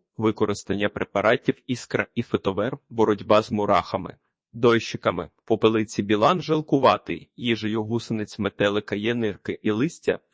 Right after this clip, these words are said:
зимують гусениці в гніздах сухого листя, скріплених павутиною,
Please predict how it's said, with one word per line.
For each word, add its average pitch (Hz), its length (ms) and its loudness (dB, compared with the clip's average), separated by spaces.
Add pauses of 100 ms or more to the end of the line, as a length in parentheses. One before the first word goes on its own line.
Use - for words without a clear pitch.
зимують 127 500 -2
гусениці 110 680 -6
в - 160 -14
гніздах 120 540 -2
сухого 107 500 -2
листя, 120 420 -4 (120)
скріплених 175 680 -2
павутиною, 107 800 0